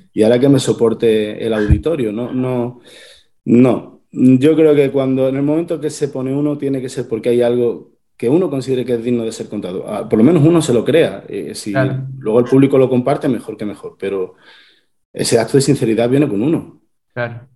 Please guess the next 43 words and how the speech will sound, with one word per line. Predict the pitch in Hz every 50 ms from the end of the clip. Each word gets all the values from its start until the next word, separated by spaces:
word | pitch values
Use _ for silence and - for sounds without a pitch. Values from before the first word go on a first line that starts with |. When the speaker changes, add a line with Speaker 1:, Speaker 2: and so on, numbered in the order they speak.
| _ _ _
Speaker 1:
Y | - 113 107
tiene | - 113 117 127 139 143
que | 156
ser | 143 - - 151 - -
cada | - 131 127 127 127 123 120 120
cosa | 151 151 147 - 147 143
que | 135 127
pones | 127 131 127 127 123 123
en | 120 123 120
un | 113 110 110
papel | 104 98 92 - 135 139 120 -
que | - 101 101
va | 113 131
a | 139
estar | 139 - 135 120 110
ahí | 95 101 117 131 107 123 _ _ _ _ _
para | - 92 92 90
mucho | 101 113 113 - 104
tiempo, | - 120 117 113 113 - 110 87 - _ _ _ _ -
mm, | 95 98 101 98 98 - - - - - - 95
debe | 95 101 101 107 131 143
de | 139 135
ser | - - 117 110
de | 113 113
verdad | 113 107 110 113 113
muy | 113 131 147
sincero, | 143 - 104 - - 92 92 95
¿no? | 98 101 107 107 110
No | 117 113 107 -
puede | - 107 110 107
ser, | 101 - - 98 98
"Aquí | 98 95 101 110
vamos | 120 120 117 113 113 110
a | 107
echar", | 107 - 101 98 98 98 - _ _ _ - _ - - - - _ _ _ _
venga, | - 107 110 104 90 82 - - -
como | 98 101 101 101 98
el | 98
que | - 98
se | - - -
pone | - 110 110 113 113
a |
echar, | 113 - - 107 104 104 104 101 98 98 98 -